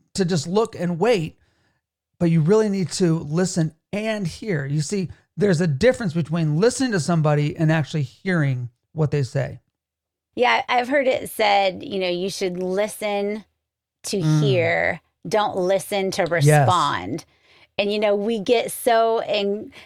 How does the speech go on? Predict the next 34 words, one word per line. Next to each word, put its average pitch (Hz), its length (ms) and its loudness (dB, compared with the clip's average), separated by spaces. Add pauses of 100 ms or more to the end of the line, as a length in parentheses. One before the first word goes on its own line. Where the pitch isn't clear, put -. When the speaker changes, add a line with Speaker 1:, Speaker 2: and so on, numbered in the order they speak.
(200)
Speaker 2:
we 202 440 -4
hear 277 280 2
somebody 277 320 0
start 226 300 -2
to 202 100 -4
talk, 196 480 0
and 208 160 -2
then 190 380 -2
we 214 120 -4
get 233 240 0
so 233 140 2
engrossed 214 560 0
in 214 120 -2
thinking 196 360 -4
about 185 320 2
what 190 320 2
we 202 180 0
are 214 140 2
going 196 300 0
to 185 120 -4
say 190 440 0
in 190 160 -2
response 190 800 0 (300)
that 208 160 2
we're 214 80 0
not 233 200 2
even 220 200 -2
listening 202 500 -4
to 185 80 -4
what 175 140 -2
they're - 160 0
actually 147 420 -2
saying. 127 520 -6 (240)
Speaker 1:
Right. 160 320 6